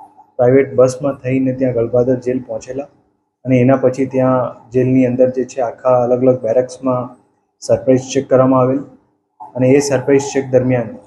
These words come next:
જે ત્યાં હાઈ સિક્યુરિટી વોર્ડ છે, અલગ અલગ જે બેરેક્સ છે, એ બેરેકમાં જે કેદીઓ છે, એ અલગ અલગ કેદીઓ પાસેથી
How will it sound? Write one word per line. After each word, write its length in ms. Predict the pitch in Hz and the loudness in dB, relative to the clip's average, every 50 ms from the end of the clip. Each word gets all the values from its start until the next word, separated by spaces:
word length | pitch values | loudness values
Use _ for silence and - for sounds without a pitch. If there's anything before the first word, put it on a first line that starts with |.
| - 110 | -14 -6
જે 120 | - 131 | -4 -4
ત્યાં 240 | 127 127 131 127 123 | -4 -2 -2 -2 -2
હાઈ 140 | 120 123 127 | -2 -4 -6
સિક્યુરિટી 460 | 123 - - - 135 123 127 123 135 | -6 -8 -8 -2 0 0 0 2 2
વોર્ડ 300 | 127 120 117 120 123 123 | 2 2 2 2 0 -2
છે, 180 | - - 139 135 135 - _ _ _ _ _ _ _ _ _ - | -4 -10 -8 -8 -8 -10 _ _ _ _ _ _ _ _ _ -6
અલગ 240 | 120 120 127 131 127 | -2 0 2 2 4
અલગ 200 | 127 127 127 123 | 2 2 2 2
જે 120 | 127 123 | 0 -2
બેરેક્સ 520 | 113 - 120 - 117 131 131 - - - - | -2 -2 -2 0 0 0 0 -2 -8 -10 -8
છે, 60 | 139 135 - _ _ _ _ _ _ _ _ - | -8 -10 -10 _ _ _ _ _ _ _ _ -12
એ 40 | 127 | -6
બેરેકમાં 500 | 123 120 120 123 139 135 - 139 135 127 | 0 2 4 4 4 2 0 -2 -2 -2
જે 100 | 127 131 | -2 -4
કેદીઓ 460 | 127 - - 113 113 113 127 139 143 | -4 -2 -2 -2 -2 0 0 0 0
છે, 260 | 135 - - 135 107 - - _ _ _ _ _ _ _ _ _ - | -2 -2 -4 -6 -6 -6 -10 _ _ _ _ _ _ _ _ _ 0
એ 100 | - 135 | 4 6
અલગ 280 | 135 135 131 131 131 131 | 6 6 6 4 2 2
અલગ 140 | 147 147 135 | 0 -2 -2
કેદીઓ 360 | - - 123 117 123 139 135 | 0 0 0 2 2 0 0
પાસેથી 840 | 135 131 127 123 127 135 131 127 123 127 139 135 135 135 135 131 131 | 2 2 0 0 0 -6 -8 -10 -8 -8 -4 -2 -2 -2 -2 -4 -4